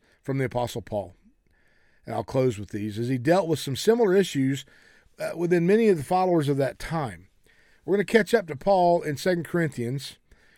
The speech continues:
where, where Paul is giving instructions to the Corinthians concerning living a life pleasing to God. This is something we need to pay attention to, because I believe he's speaking this to us today. Second Corinthians chapter four, verse fourteen through eighteen says this,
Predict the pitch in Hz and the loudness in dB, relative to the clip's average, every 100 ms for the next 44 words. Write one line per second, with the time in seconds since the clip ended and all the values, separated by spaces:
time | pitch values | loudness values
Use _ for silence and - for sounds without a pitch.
0 | _ _ - 151 156 165 156 - 226 247 | _ _ -6 -2 -2 0 0 2 4 6
1 | 175 170 196 165 135 - 214 202 - 147 | 6 4 2 2 -4 -2 -2 -2 -4 -4
2 | 139 - 147 - 156 156 131 123 - 127 | -4 -4 -4 -2 -2 -2 -4 -8 -8 -8
3 | - 151 143 131 156 208 151 131 135 - | -2 -2 -2 0 2 2 0 -4 -6 -10
4 | _ - 131 135 143 135 - - 143 123 | _ -8 -4 -2 -2 -4 -6 -2 -2 -2
5 | 120 110 107 104 80 _ _ _ _ _ | -4 -6 -6 -8 -10 _ _ _ _ _
6 | 127 - 165 170 247 - 254 214 190 190 | -20 -6 -4 -2 -4 -4 -4 -2 0 0
7 | 247 202 131 113 131 113 - 123 110 - | 2 -2 -2 -2 -2 -2 -2 -8 -10 -12
8 | 85 - _ _ _ _ _ _ - 139 | -16 -18 _ _ _ _ _ _ -18 -8
9 | 151 165 185 220 220 190 147 - 220 185 | -2 0 0 2 2 2 -2 -6 -8 -4
10 | 185 175 - - 151 139 - 120 104 113 | -2 -4 -4 -6 -6 -6 -6 -6 -4 -4
11 | 90 - _ _ - 175 208 214 226 175 | -6 -20 _ _ -6 2 2 2 0 0
12 | 151 - 214 214 170 147 139 135 - 185 | -4 -2 -2 -2 0 0 2 -2 -4 -8
13 | 151 185 165 143 123 127 - 127 101 101 | -4 -4 -2 -2 -4 -10 -6 -6 -6 -10
14 | 87 - | -14 -20